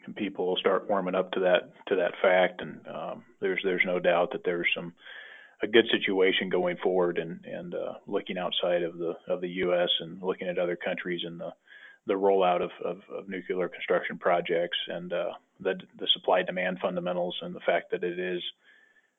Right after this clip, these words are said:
a very clean, uh, form of energy, uh, very robust, uh, very bo-, base load, obviously. And, uh, quite honestly, probably, you know, everybody seems to forget it's very safe as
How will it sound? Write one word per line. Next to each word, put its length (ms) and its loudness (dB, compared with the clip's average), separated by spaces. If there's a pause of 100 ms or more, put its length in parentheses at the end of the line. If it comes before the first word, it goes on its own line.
a 60 0
very 320 8
clean, 460 -4 (220)
uh, 220 -2
form 220 0
of 100 0
energy, 540 -2 (280)
uh, 280 -2 (520)
very 300 6
robust, 540 2 (680)
uh, 120 -6
very 240 2
bo-, 360 2
base 280 4
load, 200 2
obviously. 640 4 (840)
And, 300 0
uh, 260 0 (600)
quite 200 8
honestly, 460 0 (440)
probably, 400 -2 (960)
you 60 -12
know, 60 -8
everybody 480 2
seems 180 -2
to 60 -8
forget 320 2
it's 160 0
very 320 2
safe 280 4
as 80 -6